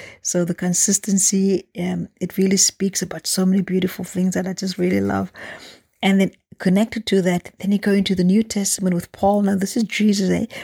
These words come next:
Paul says in Ephesians chapter three, sixteen to seventeen, he says, "May we understand this deep love that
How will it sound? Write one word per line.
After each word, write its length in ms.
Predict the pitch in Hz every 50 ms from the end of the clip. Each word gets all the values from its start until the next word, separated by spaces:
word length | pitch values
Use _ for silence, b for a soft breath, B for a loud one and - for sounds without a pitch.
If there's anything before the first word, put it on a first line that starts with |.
| B B B B B B _ -
Paul 280 | - 214 214 220 226
says 320 | 214 - - 196 202 190 -
in 100 | 175 170
Ephesians 640 | - - - - - 208 208 202 190 208 208 196
chapter 380 | 190 - - - 180 - - 190
three, 420 | - - - - 196 196 196 196 B B B B B
sixteen 760 | _ - - - - 226 220 - - - - 208 208 208 202
to 120 | 196 - 180
seventeen, 640 | - - - 190 190 190 190 190 185 - 208 196 185
he 100 | 180 175
says, 560 | 156 - - - 202 196 196 190 185 - - B B B B B B B B B B B B -
"May 220 | 214 190 202 208
we 140 | 196 202 - - -
understand 720 | 196 196 202 190 196 - - - - 190 190 190 190 190
this 160 | 185 185 -
deep 340 | - - - 185 185 190 185
love 300 | 180 175 180 180 185 175
that 220 | - 165 160 -